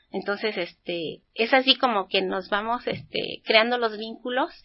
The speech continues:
y pues lo que sea posible, pues vamos a tratar de impulsarlo siempre y cuando contrib-,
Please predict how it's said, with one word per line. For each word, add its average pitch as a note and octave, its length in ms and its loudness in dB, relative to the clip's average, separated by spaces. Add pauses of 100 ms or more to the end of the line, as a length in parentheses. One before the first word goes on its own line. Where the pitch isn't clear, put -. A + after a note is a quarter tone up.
(360)
y A3+ 160 2
pues A3+ 180 8
lo A3+ 140 6
que G#3 140 2
sea B3 180 4
posible, D4 640 4 (100)
pues G3+ 200 -4
vamos A3+ 360 0
a B3 60 -6
tratar F#3+ 400 2
de A3 80 -2
impulsarlo G#3+ 640 0
siempre G3+ 300 -6
y - 20 -2
cuando A3+ 400 2 (380)
contrib-, G#3+ 520 2